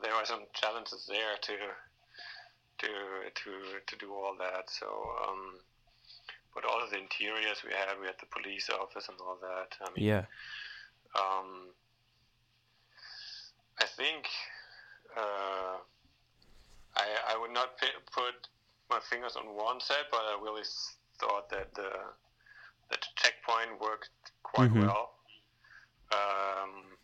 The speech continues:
Speaker 1: but also knowing how we, we managed to do it actually in, in the limit, limited time and budget we had. So yeah, I think that was a quite a,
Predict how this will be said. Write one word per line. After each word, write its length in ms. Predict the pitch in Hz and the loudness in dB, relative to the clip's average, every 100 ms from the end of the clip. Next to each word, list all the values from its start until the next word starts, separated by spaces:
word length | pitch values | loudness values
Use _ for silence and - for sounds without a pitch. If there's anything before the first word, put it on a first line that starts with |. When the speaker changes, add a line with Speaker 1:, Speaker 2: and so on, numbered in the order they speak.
| _ _ - _ | _ _ -20 _
Speaker 1:
but 100 | 95 107 | -2 0
also 320 | 107 - 104 | 0 0 -4
knowing 400 | 98 98 101 98 - - - - | -2 -2 -2 -6 -12 -16 -16 0
how 260 | 104 104 98 | 2 2 -4
we, 260 | 98 98 101 | -8 -8 -10
we 80 | 98 98 | -16 -14
managed 260 | 98 95 | -12 -10
to 60 | - - | -10 -8
do 80 | 101 | -6
it 140 | 107 107 | -4 -4
actually 260 | 101 - 101 | -6 -6 -10
in, 80 | 101 101 _ - - - - - _ _ - | -14 -18 _ -20 -20 -20 -20 -20 _ _ -12
in 40 | |
the 60 | 95 | -10
limit, 420 | 98 101 98 - - _ | -10 -10 -10 -12 -14 _
limited 260 | 95 95 - - | -16 -12 -14 -10
time 300 | - 101 104 101 | -2 0 0 -4
and 80 | - | -4
budget 280 | 98 - 110 | -2 -4 -4
we 60 | |
had. 220 | 113 110 - | -4 -2 -4
So 340 | 98 95 98 - _ _ _ | -8 -8 -14 -18 _ _ _
yeah, 240 | 104 101 101 | -6 -4 -4
I 220 | - - | -8 -6
think 160 | 127 | 0
that 160 | 127 139 | 0 0
was 160 | 131 113 | -2 -4
a 140 | 104 - | -8 -12
quite 200 | - | -8
a, 40 | - | -6